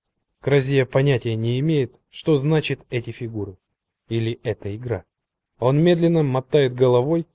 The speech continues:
давая понять, что не хочет играть. Безмолвная несколько мгновений пристально смотрит на него немигающими темными глазами. Потом она разрушает фигуру изящным движением,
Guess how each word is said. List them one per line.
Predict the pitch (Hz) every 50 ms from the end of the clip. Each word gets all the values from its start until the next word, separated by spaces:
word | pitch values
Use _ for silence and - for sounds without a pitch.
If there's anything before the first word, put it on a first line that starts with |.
| _ _ _ -
давая | 117 120 123 120 120 117 113
понять, | - - 120 123 127 120 113 - - - -
что | - - - - 120
не | 110 107 107 107
хочет | - - 123 107 - - -
играть. | 113 107 104 101 101 - _ _ _ _ _ _ _ _ _ _ _ _ _ _ _ _ _ -
Безмолвная | 135 120 123 135 131 139 143 156 156 156 160 156 160 156 151
несколько | 143 123 123 123 - - 117 110 - 123
мгновений | 117 113 110 117 117 120 120 127 127 123 120 117
пристально | - - 123 120 113 - - 117 113 110 110
смотрит | - - - 117 113 - 110 107 - -
на | 110 110
него | 110 113 113 113 120 117
немигающими | 113 113 117 113 117 113 117 123 127 120 117 107 - - - 117 113 113
темными | - _ - 117 110 107 101 101 104 104 104
глазами. | 101 101 107 104 107 107 104 104 95 92 92 87 85 _ _ _ _ _ _ _ _ _ _ _ _ _ _ _
Потом | - 110 110 - 135 131 135
она | 131 135 131
разрушает | 131 123 120 123 127 117 - 131 123 120 110
фигуру | 101 - - 113 117 123 127 131 135 123 - _ _
изящным | - 127 113 110 110 120 123 117 - - 113 104 104
движением, | 101 104 110 113 110 110 127 131 131 127 123 127